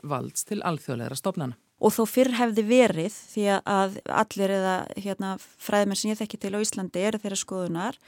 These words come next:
Speaker 2: að slíkt ákvæði hefði nú þegar átt að vera komið inn í stjórnarskrána. Það felst auðvitað gífurlega mikið valdframsal líka í E E S-samningnum. En engu síður, það er, eh, það er gengið lengra með aðild að E S B, þannig að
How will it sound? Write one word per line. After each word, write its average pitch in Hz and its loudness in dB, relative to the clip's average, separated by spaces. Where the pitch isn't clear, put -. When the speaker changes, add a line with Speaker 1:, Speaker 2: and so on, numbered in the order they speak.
Speaker 2:
að 190 4
slíkt - -2
ákvæði 190 2
hefði 202 2
nú 196 -4
þegar 220 2
átt - -10
að 196 -2
vera 185 -4
komið 220 2
inn 247 8
í 226 0
stjórnarskrána. - -6
Það - -10
felst 220 2
auðvitað 202 -4
gífurlega 196 0
mikið 220 -2
valdframsal 196 -4
líka 240 -2
í 190 0
E 196 2
E 170 -2
S-samningnum. - -6
En 208 8
engu 262 4
síður, 185 0
það 226 0
er, 226 2
eh, - -2
það 214 0
er 226 -2
gengið 208 -2
lengra 190 -2
með 208 0
aðild 180 -2
að 160 -6
E 170 0
S 170 -4
B, - -8
þannig 180 -4
að 175 -6